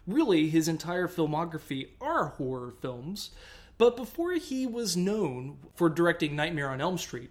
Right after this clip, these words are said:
the Freddy Krueger movies, for all those youngins out there who might not know or be familiar with Nightmare on Elm Street, the title, he directed films such as The Hills Have Eyes. Yes, there was an original Hills Have Eyes from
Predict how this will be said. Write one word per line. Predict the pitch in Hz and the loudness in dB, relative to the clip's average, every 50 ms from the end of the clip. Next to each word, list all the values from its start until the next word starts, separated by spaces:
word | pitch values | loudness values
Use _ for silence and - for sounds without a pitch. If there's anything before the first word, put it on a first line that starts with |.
| - - | -18 -14
the | - - | -12 -12
Freddy | - - - 143 131 127 | -8 -4 -4 -4 -4 -4
Krueger | - 135 131 123 123 | -6 -8 -8 -6 -8
movies, | 120 123 123 131 160 185 - | -8 -8 -6 -6 -6 -6 -6
for | - 151 143 131 | -8 -8 -6 -4
all | 127 127 123 | -4 -4 -4
those | 131 127 127 123 120 110 120 | -6 -6 -6 -8 -8 -10 -4
youngins | 131 151 147 143 147 147 135 | -2 -2 -2 0 -2 -4 -2
out | 139 139 135 - | -4 -4 -4 -4
there | - 139 147 | -4 -4 -2
who | 147 147 143 | -2 -2 -4
might | 127 131 151 190 226 240 | -4 -2 -2 -2 -2 0
not | 214 196 190 190 196 | 0 -2 -2 0 0
know | 170 170 175 175 165 160 165 180 180 170 | 2 2 4 4 4 2 0 -2 -4 -6
or | 143 135 | -8 -6
be | 123 160 160 | -4 -6 -6
familiar | 151 - 156 143 139 135 139 135 135 135 135 131 - - - - - - - - | -4 -6 -6 -6 -4 -4 -4 -4 -4 -4 -4 -6 -8 -14 -20 -20 -20 -20 -10 -4
with | 139 135 127 123 - - - - - - - - - - - - - | -2 -2 -2 -4 -6 -12 -18 -20 -20 -20 -20 -20 -20 -20 -20 -18 -14
Nightmare | - 123 117 131 165 185 165 139 131 127 | -12 -8 -6 -6 -6 -4 -4 -4 -4 -4
on | 127 127 | -4 -6
Elm | 127 123 123 | -6 -6 -8
Street, | - - 143 143 156 - - - - | -8 -6 -6 -6 -6 -8 -14 -12 -10
the | 151 | -8
title, | 143 - 135 131 135 143 185 208 - - - - - - - - | -6 -4 -4 -2 -2 -2 -4 -6 -8 -16 -20 -20 -20 -20 -12 -2
he | - 269 302 | 2 4 4
directed | 302 311 311 294 294 302 - | 6 6 4 4 4 2 -2
films | - - 302 339 320 233 175 180 196 - | 0 0 2 2 4 4 2 0 0 0
such | - 185 175 175 - | 0 0 0 0 0
as | 185 170 165 160 135 | 0 0 0 -2 -2
The | 139 | -2
Hills | 127 151 165 175 175 170 | 2 4 4 6 6 4
Have | 170 170 165 147 127 | 4 2 2 2 2
Eyes. | 139 135 147 170 196 226 247 220 - - | 2 2 2 0 -2 -4 -2 -2 0 2
Yes, | 147 170 202 202 - - | 2 4 4 4 2 2
there | - 180 | 2 2
was | 175 185 190 190 175 | 4 4 4 4 4
an | 185 | 2
original | 185 180 190 285 320 302 - 214 202 208 254 | 2 2 2 2 2 2 0 0 -2 -2 -2
Hills | 233 151 156 151 147 - - | -2 -2 -2 -2 -2 -2 -4
Have | 160 147 139 135 135 | -2 -2 -2 -2 -2
Eyes | 131 127 135 147 175 190 180 | -4 -2 -2 -4 -4 -4 -6
from | - - 151 135 127 127 123 | -4 -4 -2 -2 -4 -4 -8